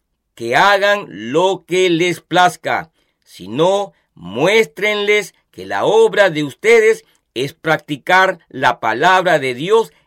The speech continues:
y criarlos en la educación y admonición del Señor. Estudien diligente y sistemáticamente.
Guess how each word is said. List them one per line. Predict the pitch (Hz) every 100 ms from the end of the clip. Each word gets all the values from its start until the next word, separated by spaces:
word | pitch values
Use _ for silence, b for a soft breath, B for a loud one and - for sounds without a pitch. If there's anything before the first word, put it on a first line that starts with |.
| _
y | 196 226
criarlos | - 202 226 247 233 175 147 - _ _ -
en | 123 123
la |
educación | 117 120 113 104 - 190 220 214 _ _
y | 151 147 -
admonición | 170 208 196 208 202 170 165 196 190 185 _ _
del | 110 139 120
Señor. | 123 120 131 113 90 _ _ _ _ _ _ _ _ _ _ _ _ _ _ _ _ _ _ _ _ _ -
Estudien | 110 - 185 180 127 131 123 _ _
diligente | - 104 185 165 165 175 165 160 160 160 _
y | 110 107 -
sistemáticamente. | - 170 180 160 - 151 151 139 147 147 139 131 123 117 117 104 85 71 65